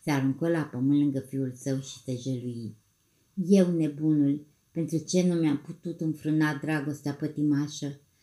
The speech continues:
Pentru că trebuia să sacrific totul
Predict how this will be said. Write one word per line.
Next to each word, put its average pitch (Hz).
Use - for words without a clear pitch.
Pentru 151
că 170
trebuia 180
să 196
sacrific 202
totul 135